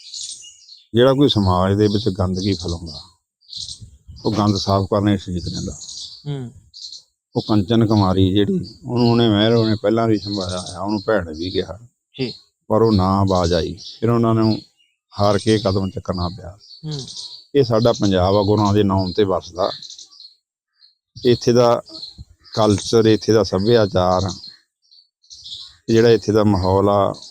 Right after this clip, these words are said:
Speaker 1: ਉਹ ਬਹੁਤ ਚੜ੍ਹਦੀ ਕਲਾ ਤੇ ਨਵਾਂ ਨਰੋਆ।
Speaker 2: ਹੂੰ।
Speaker 1: ਜੇ ਕੋਈ ਇਸ ਨੂੰ ਗੰਧਲਾ ਕਰਨ ਦਾ ਕੋਸ਼ਿਸ਼ ਕਰੂਗਾ, ਇੱਥੇ ਲੱਚਰਤਾ, ਅਸ਼ਲੀਲਤਾ ਫੈਲਾਉਣ ਦੀ ਕੋਸ਼ਿਸ਼ ਕਰੂਗਾ, ਫਿਰ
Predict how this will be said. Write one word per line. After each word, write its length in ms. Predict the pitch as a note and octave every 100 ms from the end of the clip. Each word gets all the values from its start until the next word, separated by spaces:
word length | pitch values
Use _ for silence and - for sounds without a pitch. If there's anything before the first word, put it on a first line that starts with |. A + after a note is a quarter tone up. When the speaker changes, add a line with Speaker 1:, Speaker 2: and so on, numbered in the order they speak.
| - -
Speaker 1:
ਉਹ 140 | A#2
ਬਹੁਤ 320 | G2+ A2 A#2 - _ _ _ -
ਚੜ੍ਹਦੀ 300 | A#2 B2 C3
ਕਲਾ 260 | B2 G#2+ G#2+
ਤੇ 140 | G#2+
ਨਵਾਂ 320 | G#2+ G2 G2 G2
ਨਰੋਆ। 420 | G2 F2 D#2+ - - - -
Speaker 2:
ਹੂੰ। 200 | D3+ D3+ B2 A2+ - _ _ _ _ - G2+
Speaker 1:
ਜੇ 160 | A2
ਕੋਈ 240 | A2 B2 B2
ਇਸ 80 | A2+
ਨੂੰ 200 | A#2 G#2
ਗੰਧਲਾ 340 | G#2+ B2+ C3
ਕਰਨ 280 | A#2+ G#2 A2
ਦਾ 120 | A2
ਕੋਸ਼ਿਸ਼ 540 | - A2 G2+ - -
ਕਰੂਗਾ, 420 | - G2 G#2+ G2+ E2 F#2 - - - _ _ _ _ _ _ _ _ _ _ _ _ _ _
ਇੱਥੇ 240 | A#2+ G#2+ A#2+
ਲੱਚਰਤਾ, 800 | G#2+ G2+ A#2+ G#2 - A2 A2+ A2
ਅਸ਼ਲੀਲਤਾ 520 | - G#2+ A#2+ A2 A2+
ਫੈਲਾਉਣ 320 | A2+ A2+ A2
ਦੀ 80 | G#2+
ਕੋਸ਼ਿਸ਼ 360 | A2 G2+ -
ਕਰੂਗਾ, 360 | - G2 G2 G#2+
ਫਿਰ 280 | G2+ G#2